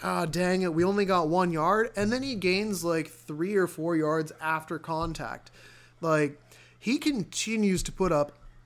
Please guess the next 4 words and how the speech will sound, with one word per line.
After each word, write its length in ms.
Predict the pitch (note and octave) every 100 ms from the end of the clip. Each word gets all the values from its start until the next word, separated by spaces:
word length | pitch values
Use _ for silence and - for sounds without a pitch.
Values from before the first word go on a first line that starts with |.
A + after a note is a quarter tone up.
| - - -
impressive 1200 | G3+ F#3 D#3+ - - G#3+ G#3 - E3+ C#3+ A#2+ A#2+ - _ _
four 580 | - - G#3+ A3+ A3
yard 720 | G3+ D#3 E3+ E3 E3 D#3+ D3+ - - _ -
carries. 640 | G3 F#3 D#3 A#2+ - -